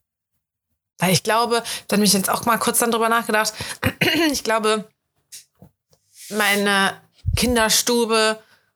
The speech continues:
hat da gar nicht so den Einfluss drauf. Also zum Beispiel Urlaub.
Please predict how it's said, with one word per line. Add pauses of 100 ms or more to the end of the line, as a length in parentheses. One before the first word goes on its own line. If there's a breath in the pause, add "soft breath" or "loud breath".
(140)
hat
da
gar
nicht
so
den
Einfluss
drauf.
Also
zum
Beispiel
Urlaub.